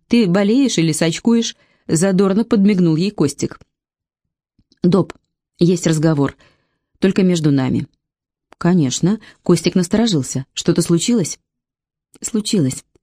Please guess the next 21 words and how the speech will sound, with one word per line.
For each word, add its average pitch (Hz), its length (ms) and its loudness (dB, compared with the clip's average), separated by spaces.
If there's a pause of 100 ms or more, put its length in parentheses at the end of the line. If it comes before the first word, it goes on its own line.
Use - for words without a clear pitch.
(380)
Случилось, 214 400 0
понимаешь, 190 540 0 (180)
нужен 208 580 4
твой 214 280 0
пофигизм, 202 560 2
как - 220 -4
воздух. 160 500 0 (440)
У 202 60 2
меня 190 200 4
сейчас 180 320 -2
ситуация 196 540 0
такая 160 360 0
сложная, 143 640 0 (560)
а 190 80 0
сама 214 280 0
не 165 160 4
умею. 151 420 2 (680)
Научи 254 400 2
хотя 135 280 0
бы 139 100 2
малость». 113 480 -4